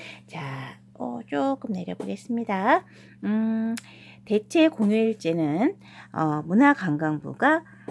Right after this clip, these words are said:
문화관광부, 여기 동그라미 해볼게요. 이천구 년 도입을 제안하였다. 찬성이겠네요. 당시 문화관광부가 뭐라고 그랬냐면, 일 번,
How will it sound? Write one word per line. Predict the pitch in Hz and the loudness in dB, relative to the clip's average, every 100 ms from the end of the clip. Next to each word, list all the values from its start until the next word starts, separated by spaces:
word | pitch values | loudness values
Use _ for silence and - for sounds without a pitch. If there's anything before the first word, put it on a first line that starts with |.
| - | 2
문화관광부, | 262 294 233 170 170 180 311 - 175 | 6 6 6 2 2 2 2 0 -4
여기 | 190 | -8
동그라미 | - 240 247 233 208 196 | -4 -2 0 0 0 -2
해볼게요. | 190 - 247 233 214 285 392 - - - | -6 -6 -2 0 2 2 0 -6 -20 -16
이천구 | 226 - 311 311 320 247 | -14 -4 4 6 6 4
년 | 185 180 277 - | 2 4 2 0
도입을 | - 196 175 277 - | 0 0 2 0 0
제안하였다. | 202 185 202 185 170 - 202 214 - | -2 0 0 -2 -4 0 2 2 0
찬성이겠네요. | - 370 427 392 320 180 156 143 135 151 208 165 - - - | 0 4 6 6 6 2 -2 -2 -2 2 2 2 -2 -20 -6
당시 | 180 208 254 202 226 | 0 0 2 2 2
문화관광부가 | 175 196 220 - 156 143 160 170 156 139 131 277 220 - - | 2 4 4 2 -2 0 0 0 0 -2 2 4 4 -4 -10
뭐라고 | 156 180 165 | -2 0 -2
그랬냐면, | 143 139 175 214 180 185 254 - | -2 -4 -2 0 0 0 -2 -4
일 | 269 302 | -2 0
번, | 302 285 285 285 | 2 2 2 0